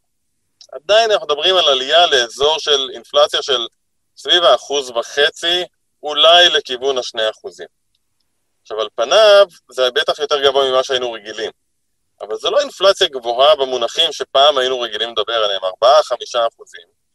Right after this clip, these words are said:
וזה גם לא אינפלציה גבוהה במונחים של בנק ישראל. צריך לזכור שיעד האינפלציה של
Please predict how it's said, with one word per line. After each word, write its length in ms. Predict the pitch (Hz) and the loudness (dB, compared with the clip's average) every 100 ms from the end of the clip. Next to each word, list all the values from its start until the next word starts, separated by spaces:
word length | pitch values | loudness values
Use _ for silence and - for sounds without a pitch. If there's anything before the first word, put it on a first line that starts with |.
| _ _ _ _ - | _ _ _ _ -16
וזה 320 | 117 131 131 170 _ 139 | -4 0 0 -2 _ -6
גם 100 | 139 | -2
לא 120 | 185 | 0
אינפלציה 380 | 226 226 220 220 | 0 0 0 -2
גבוהה 320 | 165 190 240 | 2 4 4
במונחים 460 | 208 165 165 196 202 | 2 -2 -2 -2 -2
של 160 | 185 | -2
בנק 240 | 170 170 190 | 0 -2 -4
ישראל. 460 | - 196 240 185 | -8 -2 -2 -2
צריך 200 | - 131 | -4 -10
לזכור 320 | 160 - 170 175 | -10 -2 -2 0
שיעד 420 | 143 123 151 170 | -2 2 2 2
האינפלציה 460 | 139 - 135 - | -4 0 -2 0
של 100 | - | -6